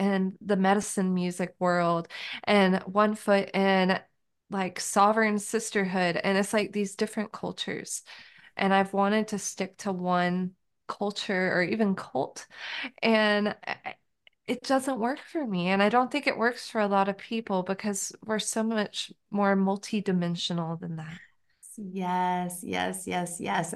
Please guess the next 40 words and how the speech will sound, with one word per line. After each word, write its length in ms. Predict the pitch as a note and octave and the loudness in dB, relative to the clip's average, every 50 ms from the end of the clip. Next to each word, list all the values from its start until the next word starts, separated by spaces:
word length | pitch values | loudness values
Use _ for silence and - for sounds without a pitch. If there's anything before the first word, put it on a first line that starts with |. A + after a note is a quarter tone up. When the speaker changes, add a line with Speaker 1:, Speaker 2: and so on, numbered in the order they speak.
| - - | -10 -8
Speaker 2:
That, 640 | - F3+ E3 E3+ E3+ D#3+ D#3 D3+ D3+ B2+ - - - - _ | -10 -8 2 4 6 6 6 4 2 -4 -6 -10 -18 -8 _
exactly 680 | F3+ E3+ E3+ F3 E3 F3 D#3 D#3+ D#3 D#3+ - F#3 E3+ E3 | -4 -4 -4 0 4 6 6 6 4 0 0 0 2 2
what 200 | E3 E3 - - | 2 2 0 0
you 160 | D3+ D3+ D#3 | 0 0 -2
just 280 | D#3 D#3+ D#3 D#3 - | -2 -4 -4 -6 -4
said. 420 | - - - - - B2 E3 E3 - - - - - _ _ _ _ - | -2 0 2 2 2 0 -4 -6 -10 -14 -18 -20 -20 _ _ _ _ 6
Um, 360 | F#3+ F3+ F3+ F3 E3+ E3+ E3+ E3 | 8 8 10 8 6 4 4 4
I 180 | G3 G3 G3 G3 | 4 4 4 2
feel 160 | - G#3 G3+ | 2 2 4
like 220 | G3+ F3 D#3+ - | 4 4 2 0
so 480 | - - - - - - G3+ F#3+ F#3+ F#3+ | -4 -8 -8 -8 -2 2 4 6 6 6
many 380 | F#3+ F#3 E3+ F3 F#3 F#3 F3 | 6 6 4 4 4 4 2
of 100 | E3 E3+ | 4 6
us 220 | D#3+ D#3+ D#3+ D#3+ - | 6 6 4 4 0
can 140 | - F3+ E3+ | 2 2 4
really 260 | F3 F3 F3 E3+ D#3 | 6 6 6 6 6
resonate 540 | D3+ D3+ D#3 D#3+ D#3+ F#3+ E3+ D#3+ D#3 D#3 D#3 | 8 6 6 6 6 4 4 4 4 4 2
with 180 | D#3+ D#3+ - | 0 2 4
that. 320 | C#3 C3+ C#3 D3 D#3 - - | 4 6 6 6 6 4 4
I 60 | F3 | 2
mean, 440 | E3+ D#3+ D#3 D#3 D3+ D#3 D#3 D#3 - - - - _ - | 2 2 2 0 -2 -2 -4 -8 -14 -18 -20 -18 _ 2
because, 340 | B3 A3+ C4 A#3 A3 A3 A3 A3+ - - - - _ _ _ _ _ | 6 8 10 8 8 8 4 -2 -6 -10 -14 -16 _ _ _ _ _
you 140 | - F#4+ G#4 | 2 6 8
know, 220 | B3+ A3+ A3+ A3 A3 | 8 8 8 8 6
if 160 | A3 G#3+ A3 | 4 2 6
we're 100 | A3 A3 | 6 6
really 320 | A3 A3+ B3+ C4 B3+ A#3 G#3+ | 8 8 8 8 8 8 6
exploring 480 | - - - - G3 A3+ A#3+ B3 A3 | 6 4 -2 -2 2 4 6 6 6
the 80 | G3+ A3 | 4 4
fact 280 | G#3 G3+ G3 F#3+ - | 4 4 4 4 2
that 100 | G3 F#3+ | 0 0
we 580 | - F#3+ F#3+ F#3+ F#3 F#3 F3+ F3 E3 - - - - - - | 2 2 4 4 4 4 4 2 0 -2 -6 -8 -6 -4 4
have 320 | - G3 A3+ B3 A3 F#3+ F#3+ | 6 8 8 8 8 6 4
lived 420 | F#3+ F3+ F3 E3+ E3+ E3 E3 - | 6 6 6 6 4 2 -2 -6
so 520 | - - - - - - - D#3+ F#3 B3+ | -6 -6 -6 -6 -6 0 2 6 8 10
many 240 | C#4+ C#4+ C4 C4 A#3 | 10 12 12 10 10
lives 560 | G3 F3 E3+ F3+ D#3+ D#3+ E3 E3 E3 - - - _ _ _ _ _ - | 8 8 8 8 8 8 6 4 4 -2 -8 -12 _ _ _ _ _ 4
on 240 | F#3+ A#3+ D4 E4 C4 | 6 8 10 10 10
this 180 | A3+ - - - | 8 6 4 4
earth, 380 | - D#3 C3+ A#2+ F#3+ F#3+ G3 | 4 6 6 6 4 2 0